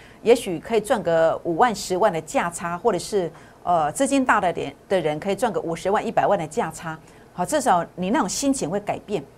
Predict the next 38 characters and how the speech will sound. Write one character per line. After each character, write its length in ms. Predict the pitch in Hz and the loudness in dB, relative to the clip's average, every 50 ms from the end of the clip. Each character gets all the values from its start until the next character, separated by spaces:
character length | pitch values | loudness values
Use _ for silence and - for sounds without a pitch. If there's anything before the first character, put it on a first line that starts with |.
| - - | -16 -8
你 100 | - 190 | -2 2
会 80 | 247 - | 2 2
比 80 | 170 | 2
较 100 | - 233 | 4 2
好 160 | 208 190 165 | 2 2 0
睡 240 | 143 - - 240 196 | -8 -6 -2 -4 -4
觉， 240 | 156 - 202 175 - - | -2 -2 -4 -4 -4 -2
日 160 | 185 247 226 | 0 0 0
子 100 | 160 170 | 0 0
比 140 | - - 151 | -4 -2 -2
较 80 | 185 | -2
好 160 | 175 165 156 151 - | -2 -2 -4 -6 -4
过。 180 | - 208 202 202 - - - - - - - - | 0 0 0 0 -2 -14 -20 -20 -20 -20 -20 -4
好， 260 | - 180 180 208 - - | 2 4 4 4 2 -2
所 180 | - - - 254 | -2 4 6 6
以 80 | 285 254 | 6 6
呢， 220 | 220 214 220 220 - - - - - | 6 4 4 2 2 -4 -12 -6 -4
呃， 240 | 170 160 143 139 | -2 -2 0 0
当 100 | - 269 | 2 2
然 80 | 277 233 | 2 4
包 140 | 196 269 254 | 6 6 6
括 160 | 262 262 254 | 8 6 6
元 220 | - 165 180 214 240 | 6 4 0 0 0
宇 140 | 214 160 135 | -2 -2 -4
宙 200 | - - 208 165 | -2 -2 0 0
的 100 | 156 151 | 0 -2
一 100 | 165 170 | -2 -4
个 80 | 170 | -6
族 240 | 160 - 165 165 165 | -6 -6 -6 -6 -6
群 240 | 165 - - 156 123 - | -6 -6 -8 -8 -4 -2
哦， 160 | 151 147 131 - - - - - - - | -2 -2 -2 -4 -10 -20 -20 -20 -12 -6
呃， 200 | - 170 165 151 | -2 -2 -2 0
概 140 | - - 214 | 2 2 2
念 180 | 196 202 202 180 | 2 2 -4 -4
股 100 | - - | -6 -8
宏 180 | - - 180 202 | -6 -4 -4 -2
达 200 | 196 170 143 170 | -2 -4 -4 -2
电， 180 | - 208 165 | -2 -4 -4